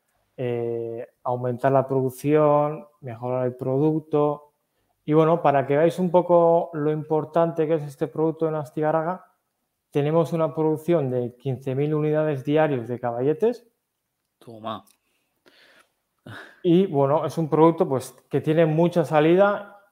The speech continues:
Speaker 1: y como os he comentado, pues, hemos, con el tiempo hemos ido mejorando bastante los procesos y todo eso. Y luego, bueno, eh, cuando entró la segunda generación, pues,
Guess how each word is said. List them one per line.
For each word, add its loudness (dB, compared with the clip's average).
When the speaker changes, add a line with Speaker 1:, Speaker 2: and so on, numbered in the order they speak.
Speaker 1:
y -4
como -4
os -6
he 0
comentado, -2
pues, -8
hemos, -4
con -6
el -6
tiempo -6
hemos -8
ido -6
mejorando -2
bastante -10
los -20
procesos -8
y -18
todo -16
eso. -20
Y -4
luego, 10
bueno, 4
eh, -2
cuando 0
entró 2
la 2
segunda -2
generación, -2
pues, -10